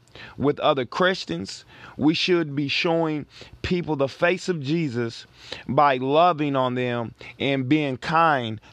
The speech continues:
to everyone. He, he, he says he saves us for a purpose. In Second Timothy nine, one through nine, Paul tells us,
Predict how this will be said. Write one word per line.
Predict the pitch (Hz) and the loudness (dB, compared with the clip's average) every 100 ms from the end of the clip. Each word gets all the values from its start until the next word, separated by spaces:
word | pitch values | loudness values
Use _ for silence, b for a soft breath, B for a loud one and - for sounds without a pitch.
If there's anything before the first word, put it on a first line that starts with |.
| B | B
to | 139 | 0
everyone. | 101 156 135 135 113 101 76 - - _ _ _ _ _ _ B B B B | 2 2 0 -2 -2 -4 -6 -12 -20 _ _ _ _ _ _ B B B B
He, | 165 160 131 151 | 2 2 0 -2
he, | 160 131 | -2 0
he | 156 160 | -2 -2
says | - 185 170 156 - B B B B B _ - 64 64 | 0 0 0 -4 -10 B B B B B _ -18 -16 -8
he | 151 165 170 | -2 -2 -2
saves | - 202 196 214 175 147 | -2 2 2 2 0 2
us | 139 131 - - - b b | 2 0 -4 -18 -20 b b
for | - 165 151 135 | -2 2 4 2
a | |
purpose. | - 170 147 - 95 87 - - _ _ _ B B B | 0 2 2 0 -8 -8 -14 -18 _ _ _ B B B
In | 151 | -2
Second | - 190 190 190 180 | 2 2 2 0 -4
Timothy | 208 185 165 - 165 | -2 -2 -2 -2 -2
nine, | 143 160 170 170 165 165 - B B | 0 2 2 2 -2 -6 -16 B B
one | 120 147 185 180 | 0 4 4 2
through | 170 160 | 0 0
nine, | 156 160 147 131 139 | 4 4 4 0 -2
Paul | 165 175 180 | 2 4 4
tells | - 185 170 151 | 2 2 2 2
us, | 139 135 131 | 2 0 -2